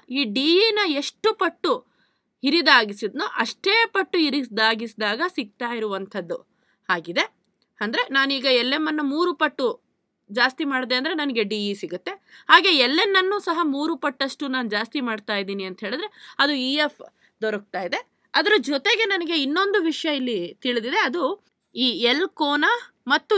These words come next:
ಈ ಕೋನ ಕಾಂಗ್ರುಯೆಂಟ್ ಆಗಿದೆ, ಸರ್ವಸಮ ಆಗಿದೆ. ಇಷ್ಟು ಮಾಹಿತಿ ನನಗೆ ಗೊತ್ತಿದೆ. ಹಾಗಾದ್ರೆ ಈ ಎರಡು ತ್ರಿಭುಜಗಳು ಸಮರೂಪಿ ತ್ರಿಭುಜಗಳೇ?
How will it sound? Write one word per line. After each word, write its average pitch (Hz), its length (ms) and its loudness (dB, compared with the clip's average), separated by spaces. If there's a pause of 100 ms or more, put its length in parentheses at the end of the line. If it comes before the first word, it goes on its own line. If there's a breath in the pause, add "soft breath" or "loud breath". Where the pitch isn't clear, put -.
ಈ 285 180 4
ಕೋನ 247 320 -2 (1080 soft breath)
ಕಾಂಗ್ರುಯೆಂಟ್ 320 640 2
ಆಗಿದೆ, 175 300 -2
ಸರ್ವಸಮ 311 560 -2 (440)
ಆಗಿದೆ. 180 400 -2
ಇಷ್ಟು - 400 -2
ಮಾಹಿತಿ 349 420 2
ನನಗೆ 247 340 -2 (460 loud breath)
ಗೊತ್ತಿದೆ. 262 420 -2 (240 loud breath)
ಹಾಗಾದ್ರೆ 403 460 6
ಈ 349 160 8
ಎರಡು 427 300 4
ತ್ರಿಭುಜಗಳು 277 540 -2
ಸಮರೂಪಿ 339 580 0
ತ್ರಿಭುಜಗಳೇ? 208 720 -4